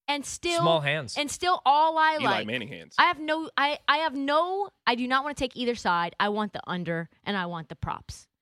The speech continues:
Speaker 3: Oh,
Speaker 1: But if
Speaker 3: s-, so you know what this sounds like?
Speaker 1: Yes.
Speaker 3: It sounds like an assessment from, let me get it. Oh, a Dallas Cowboys fan. Gotcha.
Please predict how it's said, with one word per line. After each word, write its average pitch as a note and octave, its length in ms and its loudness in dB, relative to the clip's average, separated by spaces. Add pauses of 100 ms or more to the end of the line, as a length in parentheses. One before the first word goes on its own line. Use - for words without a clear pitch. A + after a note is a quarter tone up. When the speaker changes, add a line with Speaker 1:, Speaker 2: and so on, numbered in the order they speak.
Speaker 3:
Oh, D#4+ 80 -4
Speaker 1:
But A3+ 80 4
if A3+ 80 -2
Speaker 3:
s-, - 140 -14 (180)
so G#4+ 260 0
you C4 120 -2
know D#4+ 80 0
what C#4+ 100 -4
this D4 140 -6
sounds D4 200 0
like? D4 240 -4 (380)
Speaker 1:
Yes. - 260 -4
Speaker 3:
It G3+ 200 -2
sounds D4 580 -4
like D3 480 -2 (420)
an D#3+ 120 -4
assessment E3 580 -4 (160)
from, C#3+ 300 -12
let D#3+ 80 -18
me F3 180 -18
get - 160 -20
it. - 60 -20 (1500)
Oh, B3+ 320 2
a A#3+ 60 2
Dallas G#3+ 680 2
Cowboys F3+ 800 0
fan. C3 500 -4 (280)
Gotcha. C4 800 4